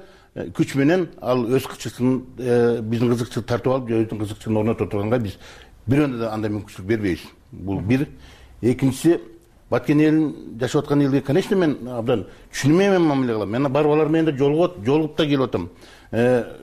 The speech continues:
өзүңөр көрүп турсуңар, жанагындай он миң, мен точно цифраны, он миң, элүү эки миң, он миң, э, он бир миң элүү эки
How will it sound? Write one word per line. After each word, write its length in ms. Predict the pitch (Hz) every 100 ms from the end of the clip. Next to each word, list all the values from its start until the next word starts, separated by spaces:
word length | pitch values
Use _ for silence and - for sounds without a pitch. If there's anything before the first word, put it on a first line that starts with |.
| 78 - -
өзүңөр 380 | 160 165 190 165
көрүп 160 | 175 131
турсуңар, 220 | 120 127
жанагындай 260 | 151 156 160
он 300 | 143 170 175
миң, 360 | 175 151 127
мен 200 | 156 151
точно 260 | 170 165 160
цифраны, 380 | - 147 139 120 -
он 240 | 139 170 175
миң, 160 | 196 - - -
элүү 240 | 120 151 165
эки 140 | 165
миң, 180 | 165 170 - - 85
он 320 | 151 156 165
миң, 460 | 196 156 87 -
э, 160 | - 139
он 240 | 135 156
бир 100 | 160
миң 220 | 160 175 160
элүү 100 | 156
эки 240 | 147 165